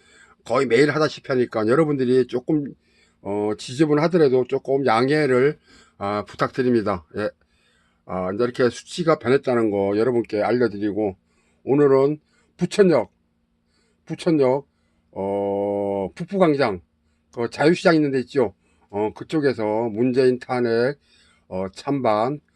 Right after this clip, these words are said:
투표를 할 예정이니까, 어, 관심 있는 분은 좀 나와주셔도 괜찮겠습니다. 어, 투표하고 가셔도 좋고요. <laughs> 아, 이따가 두 시 반 정도에 대하-, 아,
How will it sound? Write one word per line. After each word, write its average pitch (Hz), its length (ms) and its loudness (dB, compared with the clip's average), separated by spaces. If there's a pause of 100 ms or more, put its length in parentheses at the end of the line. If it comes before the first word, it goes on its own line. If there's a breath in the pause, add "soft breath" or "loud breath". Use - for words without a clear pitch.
(160)
투표를 143 360 -6
할 143 100 0
예정이니까, 120 640 -2 (540 soft breath)
어, 104 180 -4
관심 151 380 2
있는 156 200 4
분은 139 160 2
좀 156 120 0
나와주셔도 143 640 2
괜찮겠습니다. 110 640 -6 (380 soft breath)
어, 113 140 -4
투표하고 170 320 0
가셔도 135 220 0 (100)
좋고요. 131 220 -2
<laughs> - 1120 -12
아, 113 180 0
이따가 147 540 2 (360 soft breath)
두 151 160 -6
시 160 320 -2
반 135 240 0
정도에 127 420 2
대하-, 139 280 2
아, 110 480 -2